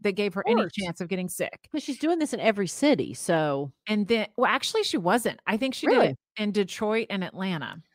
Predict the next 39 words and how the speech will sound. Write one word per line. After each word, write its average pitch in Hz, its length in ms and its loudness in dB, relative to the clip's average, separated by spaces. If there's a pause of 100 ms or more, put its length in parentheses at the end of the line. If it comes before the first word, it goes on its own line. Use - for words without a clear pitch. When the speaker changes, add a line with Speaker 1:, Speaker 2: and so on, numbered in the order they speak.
(140)
Speaker 2:
Really? 539 580 10
Speaker 1:
Mm-hmm. - 200 4
Speaker 2:
Okay, 349 180 4
Speaker 1:
Yeah. 185 120 6
Speaker 2:
cool. 165 360 2 (480)
Speaker 1:
Detroit 233 440 4
Speaker 2:
In - 20 6
Speaker 1:
being 302 300 2
Speaker 2:
Atlanta. 233 360 0
Speaker 1:
Aretha 208 380 2
Franklin's 202 460 0
hometown. 156 560 -2 (260)
Speaker 2:
Right. 139 280 -4 (240)
Speaker 1:
And 185 240 2
then, 170 440 -2
um, 160 300 0
and 175 200 0
then 170 180 -2
Atlanta, 170 560 -4 (420)
um, 160 500 0 (520)
you 208 120 0
know, 247 180 2
I 240 120 0
don't 349 120 -2
know 403 100 -2
why 403 200 0
she - 140 -4
picked - 240 -6
Atlanta, 139 340 -10
but 214 140 2
anyway, 269 320 2
she 269 160 0
was 262 140 -2
here. 269 260 0 (520)
So 247 600 6 (760)
they 240 280 4
s-, - 220 -2 (160)
they 208 340 2
invite 220 400 2